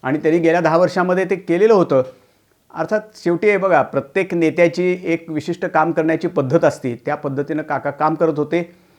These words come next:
आता ते नव्यानं पुन्हा एकदा भाजपमध्ये येतील. दोन त्यांनी धक्के मोठे पचवलेले आहेत, लोकसभा निवडणुकीतला आणि विधानसभा निवडणुकीतला. त्यातूनही ते,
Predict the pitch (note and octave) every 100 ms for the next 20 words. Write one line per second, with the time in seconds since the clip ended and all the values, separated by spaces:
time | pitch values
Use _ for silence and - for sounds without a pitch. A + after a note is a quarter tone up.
0 | _ - C#3+ F#3+ F#3+ G3+ F3 F#3 A3+ A3+
1 | G#3+ G3+ F#3+ G3 E3+ E3 F3 F3 E3 D#3
2 | E3+ D3 C#3+ F#3+ G3+ F#3+ F#3+ D#3 C#3 F3
3 | F3 D#3+ D3 D#3+ C#3+ - F3 E3+ D#3 D#3
4 | C3+ B2+ D3 D3+ E3 D#3 D#3 D#3 C#3+ D#3
5 | C#3+ C3+ D#3 D#3+ D#3 D3 C#3+ C3+ C#3 C3+
6 | C3+ C3 D#3 F3+ F3+ E3+